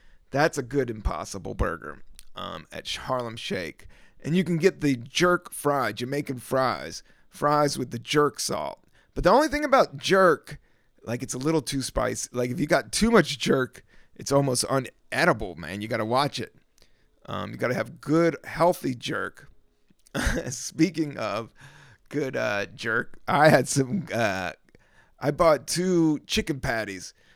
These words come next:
Jamaican chicken patties yesterday at the grocery store in New York,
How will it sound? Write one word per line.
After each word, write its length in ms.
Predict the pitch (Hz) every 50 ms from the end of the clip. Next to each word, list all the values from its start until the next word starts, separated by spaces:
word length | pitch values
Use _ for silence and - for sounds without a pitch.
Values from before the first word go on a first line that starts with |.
| _ _ -
Jamaican 520 | - 139 131 147 160 170 165 165 151 131
chicken 340 | - - - 127 - 156 131
patties 400 | 123 135 131 127 123 127 120 117
yesterday 440 | 123 123 - - 135 120 117 117 110
at 100 | 104 90
the 60 | 113
grocery 400 | 104 - 135 143 147 - - 113
store 240 | - - 85 90 104
in 120 | 110 127
New 80 | 147 165
York, 320 | 175 175 180 170 - -